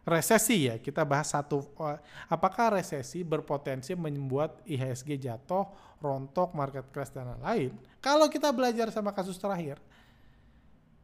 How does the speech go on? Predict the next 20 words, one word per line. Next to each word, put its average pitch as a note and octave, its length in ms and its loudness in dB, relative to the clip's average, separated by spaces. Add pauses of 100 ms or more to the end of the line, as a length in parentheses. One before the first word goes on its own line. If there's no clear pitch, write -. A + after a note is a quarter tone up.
(180)
di E3 80 6
November B3 560 6
dua G#3 240 8
ribu D#3 240 0
dua C3 160 -2
puluh, A#2+ 320 -8 (1700)
itu E3+ 240 2
Indonesia, D#3 720 0 (240)
eh, C3+ 420 -4 (400)
masuk D3+ 540 -2
ke - 20 -
dalam C3 320 -2
resesi C3+ 560 -6
pertama C#3+ 480 -4
dalam C3 320 -6
dua B2+ 80 -2
puluh C3 240 -6
tahun B2+ 240 -4
terakhir, B2 240 -8 (240)
November C#3+ 480 -6